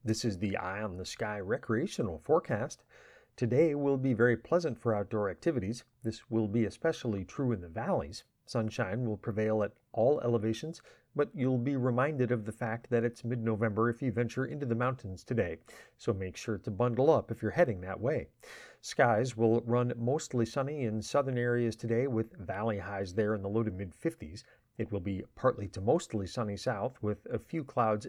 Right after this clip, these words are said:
tending to scatter out in relation to a subtle and weakening cold front that will drift southward from the Quebec border. Highs in northern valleys will range in the upper forties to lower fifties. Winds at lower elevations today will come generally from the west at five to ten miles an hour,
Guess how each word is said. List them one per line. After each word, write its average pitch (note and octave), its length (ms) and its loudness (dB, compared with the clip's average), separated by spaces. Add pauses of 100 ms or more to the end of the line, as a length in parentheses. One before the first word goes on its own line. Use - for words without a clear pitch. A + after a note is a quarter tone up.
tending C#3 360 -4
to G#2 100 -6
scatter G2 440 0
out G2 240 0
in G2+ 120 -2
relation G2 480 -4
to A#2+ 180 -4
a G2+ 60 -4
subtle A2 360 2
and G2+ 140 -6
weakening G2 540 -4
cold C#3 320 0
front C3+ 240 -4
that C#3 80 -2
will A#2 160 -2
drift A2+ 340 -4
southward A2+ 480 -2
from C#3 220 -2
the A#2 80 -4
Quebec F#2+ 300 -6
border. G#2+ 340 2 (540)
Highs F#2 340 0
in F#2+ 100 -4
northern G2 320 -2
valleys G2 380 -2
will A2 120 -2
range A2+ 300 -2
in A#2+ 80 -2
the A#2+ 140 -2
upper A#2+ 160 -4
forties A#2+ 380 -2
to - 100 -4
lower E2+ 260 0
fifties. - 560 -2 (580)
Winds A#2 300 2
at A2+ 120 4
lower B2+ 300 6
elevations A#2+ 680 0
today A#2 320 2
will B2 220 2
come A2+ 300 -2
generally A2+ 400 0
from G#2+ 220 -4
the G2 40 -2
west G#2+ 360 0
at - 80 -14
five G2+ 320 -6
to G#2+ 100 -8
ten B2+ 260 -4
miles A2 300 -2
an A#2 80 -2
hour, B2 260 0